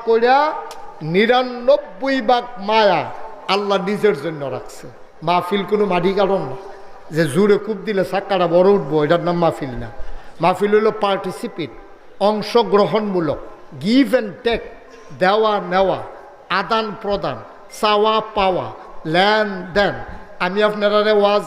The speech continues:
দেব আমার তৌফিক অনুযায়ী, আর আপনারা যেখানে যা বলা দরকার আওয়াজ করে বলবেন। শুধু আমার এই যে এক সাইডটা কথা কইবেন আর নিজেরা ডিব্বা যেমন দুম ধরে বইয়ে থাকবে, এটার নাম কোনো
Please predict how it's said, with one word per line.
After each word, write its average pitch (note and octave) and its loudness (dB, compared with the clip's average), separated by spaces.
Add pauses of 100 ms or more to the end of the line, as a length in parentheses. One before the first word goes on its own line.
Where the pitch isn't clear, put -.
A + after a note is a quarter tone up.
দেব G3+ 0
আমার G3 2
তৌফিক G3+ 0
অনুযায়ী, A3 4 (340)
আর E3 0
আপনারা G3 2
যেখানে F3+ 2
যা F3 2
বলা F#3 4
দরকার F#3+ 2 (140)
আওয়াজ A#3 0 (120)
করে D#3+ 0
বলবেন। B2 -6 (360)
শুধু G3+ 0
আমার G#3+ 2
এই G#3+ -4
যে A3+ 2
এক A3 0
সাইডটা A#3 -2
কথা A3 0
কইবেন G#3+ 2
আর G#3 2
নিজেরা G#3+ 2
ডিব্বা F#3+ 0
যেমন G3+ 0
দুম F3 0
ধরে G#3 4
বইয়ে F#3+ 2
থাকবে, F#3+ 0 (560)
এটার G#3 2
নাম A3 2
কোনো G#3 -2